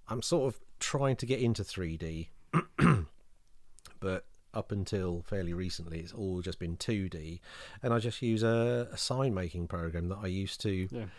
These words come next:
Speaker 1: before I did guitar making.
Speaker 2: Something you're familiar with, yeah.
Speaker 1: Yeah, that, that's right, and, and it's, and I still do.
Speaker 2: Yeah.
Speaker 1: Yeah, and, and that, that's been great. Um, but, but I have started moving into sort of the three D, um, you know, forget, for,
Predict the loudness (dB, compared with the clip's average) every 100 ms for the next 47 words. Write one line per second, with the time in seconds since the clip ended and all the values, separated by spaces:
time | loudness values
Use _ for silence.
0 | -14 -6 -4 6 10 12 12 6 6 8
1 | 8 8 6 4 -2 -4 -2 0 2 2
2 | 0 0 6 10 10 8 10 8 10 10
3 | 10 10 8 6 6 4 2 0 0 -2
4 | -8 -14 -12 -12 -2 2 2 4 4 4
5 | 4 4 0 -4 -8 -8 -14 -6 0 2
6 | 0 2 2 4 2 2 0 0 2 2
7 | 4 4 4 2 -2 -10 -10 -12 -14 -14
8 | -14 -16 -16 -18 -20 -18 -16 -16 -18 -18
9 | -8 -4 0 0 2 2 0 0 -2 2
10 | 2 2 2 0 2 2 4 2 0 -4
11 | -2 -2 -2 -2 0 0 -2 -2 -4 -8
12 | -12 -10 -8 -8 -10 -10 -12 -10 -10 -10
13 | -10 -10 -12 -14 -14